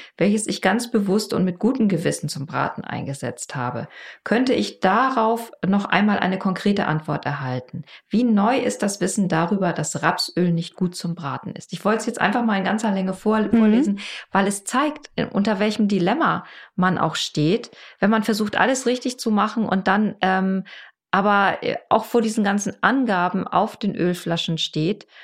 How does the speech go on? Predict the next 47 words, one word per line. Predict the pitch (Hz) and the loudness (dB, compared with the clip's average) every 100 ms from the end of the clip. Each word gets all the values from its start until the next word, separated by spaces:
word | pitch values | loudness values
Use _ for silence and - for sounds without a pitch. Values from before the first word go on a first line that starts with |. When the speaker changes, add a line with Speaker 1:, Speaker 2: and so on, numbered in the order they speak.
| - _ - | -20 _ 0
Speaker 1:
ähm, | 185 185 185 | 2 0 -2
und | - 202 | 0 -2
es | 202 | 0
alles | - 196 | 0 0
gar | 196 185 | -2 0
nicht | 208 | 0
so | - | -2
richtig | 190 180 196 - | -6 -6 -6 -2
einordnen | 180 - - - - | -2 -4 -8 -10 -14
kann. | - - - - - - - - | -14 -18 -18 -20 -20 -18 -18 0
Speaker 2:
Das | 196 | 0
ist | 208 | 4
eine | 208 | 0
ganz, | 196 180 214 247 | 2 2 2 2
ganz | - 226 - | 2 0 2
tolle | 220 202 | 2 2
Frage. | - 180 190 196 | 0 0 2 0
Es | - | 0
zeigt | 202 196 | 0 2
auch, | 196 - | 0 0
wie | 190 | 0
intensiv | 196 196 185 202 220 | 2 2 2 2 0
die | - 190 | 2 2
Menschen | 185 202 208 | 4 2 0
zuhören | 190 - 214 208 190 | -2 0 2 4 2
und | 185 | 2
sich | 180 175 | 0 -2
Gedanken | - 180 170 185 - | -4 0 2 2 2
machen. | 170 160 - | 0 0 -2
Ich | 208 - _ _ - | -4 -6 _ _ 0
bringe | 233 226 | 2 2
jetzt | 214 202 | 2 2
mal | 190 196 - - _ | 2 0 -10 -20 _
noch | 202 | 4
mal | 196 | 4
ein | 185 | 2
bisschen | 185 - 185 | 0 0 0
Ordnung | - 170 175 175 165 | 2 0 2 2 2
rein. | 156 151 151 165 - - - - - _ _ _ _ - - | 0 0 -2 -2 -8 -20 -18 -20 -20 _ _ _ _ -16 -2
Prinzipiell | 247 247 - 208 196 - - | 0 0 0 2 2 0 -8
ist | - - | -10 -4
Braten | - 180 226 202 | -2 0 2 0
generell | - 170 214 196 180 170 | 2 2 4 2 2 2
nicht | 170 170 - | 2 0 -2
die | 180 | 0
gesündeste | 185 - 185 180 170 - | 0 2 2 2 0 -4
Form, | 160 - 165 175 180 | -6 0 2 4 2